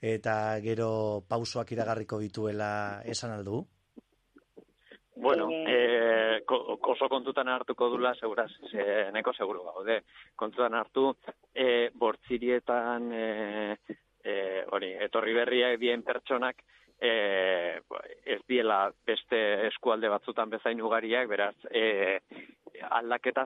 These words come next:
Speaker 2: zehatzak eskatu dituzten pertsonen iritziak, eh, zehazki jakiteak, ba, ahalbidetzen du. Esan dute, euskera ikasteko, ez ikasteko aitzakiak behintzat, eh,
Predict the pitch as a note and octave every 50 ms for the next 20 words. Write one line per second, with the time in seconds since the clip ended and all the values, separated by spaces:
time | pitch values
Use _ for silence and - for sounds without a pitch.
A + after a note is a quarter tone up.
0 | - - - B2+ B2 B2 B2+ - - A2+ A2 G#2 - G#2+ G#2 - - A#2 - -
1 | B2 A#2+ A2+ A#2 A#2 A#2+ A#2 A2+ A#2 A#2 A2+ A#2 - A#2+ A2 - B2 - - -
2 | C3 B2 B2 B2 A2+ - A#2+ - - - - A#2+ A2+ A#2 A#2 A#2 B2 B2 B2+ A#2
3 | A#2 B2 A#2 _ - B2 B2 B2 A#2+ A#2+ A#2+ A#2 A2+ - - A2+ A2+ A2+ G#2 G#2+
4 | G#2+ G2+ _ _ _ _ _ _ _ - C3 A2+ A#2 - - C3+ B2+ - B2 A#2
5 | - - B2+ - - B2 A#2 A#2 A#2+ B2+ D3 - - - - - - - _ -
6 | A2+ A2 A2+ B2 B2+ A#2+ B2 G#2+ G#2 G2 - - A#2 A2 A2 A#2+ A#2+ A2 - -
7 | - A#2+ A#2 A2+ A2 A2 G#2+ - - G#2 G#2+ - - A2 G#2 G#2 - - - A#2+
8 | A#2 A#2 A#2 A#2+ A2+ - C3 A#2+ - - B2 - - C3 B2+ - _ - - -
9 | - _ _ _ _ - D3 C#3 - D3+ C3 - C#3 - - - C#3 - D3 C#3+
10 | C#3 - C3 C3 B2+ A#2 - D3+ C3+ - - C3+ C3+ C3 B2+ B2+ C3 C3 C3 -
11 | - C#3 C#3 D3 - - A2 G#2+ F#2+ G2+ G2 F#2+ G2 G2 F#2+ F#2 F#2+ G2